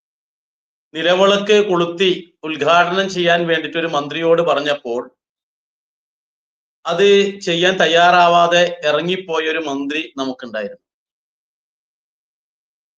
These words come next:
അപ്പോൾ ഈ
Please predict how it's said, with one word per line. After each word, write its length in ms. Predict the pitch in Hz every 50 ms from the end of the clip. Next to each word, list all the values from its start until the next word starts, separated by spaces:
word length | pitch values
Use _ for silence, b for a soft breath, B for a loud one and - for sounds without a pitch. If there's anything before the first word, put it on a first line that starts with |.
| _ _ _ _ _ _ _ _
അപ്പോൾ 340 | - - 190 196 202 202 202 196 196 - - - - _ _ _ _ _ _ _ _ _ _ _ _ _ _ _ _ _ _ _ _ _ _ _ _ _ _ _
ഈ 160 | 180 196 220